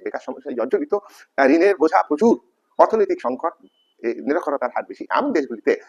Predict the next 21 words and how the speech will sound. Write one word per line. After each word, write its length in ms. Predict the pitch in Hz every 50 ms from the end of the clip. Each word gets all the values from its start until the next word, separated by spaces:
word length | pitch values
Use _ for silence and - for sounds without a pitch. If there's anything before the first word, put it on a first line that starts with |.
| _ _ -
তারা, 300 | 127 123 113 - - - _ _ -
দেশগুলি 300 | 107 123 131 117 170 185
থেকে 140 | 180 208 226
তারা 140 | 196 160 127
কাঁচামাল 280 | 104 - - - -
সংগ্রহ 240 | - - - _ _ _
করেছে। 240 | _ _ _ _ _ _ _ _ _ _ _ _ _ _ -
কিন্তু 420 | 226 294 294 311 240 220 - 127 -
যখন 260 | - 165 - 285 302 240
বিশ্বায়ন 320 | 208 - - 254 294 285
শুরু 200 | - 226 214 202
হলো 160 | 160 143 175 - 139
নব্বই 240 | 127 123 143 147 135
দশকে, 300 | 131 - - - 135 117
বিশেষ 240 | 104 - 117 -
করে 180 | - 107 113 185 - - _ _ _ _ _ -
বিশ্বায়ন 360 | 131 127 - 156 151 160 156
যে 100 | 143 139
প্রক্রিয়া, 320 | - 117 110 - 131 139 107
গ্লোবালাইজেশন, 640 | 104 104 107 131 139 123 110 107 110 - - - 202 _ _ _ _ _
শিল্প, 320 | - - 139 135 131 131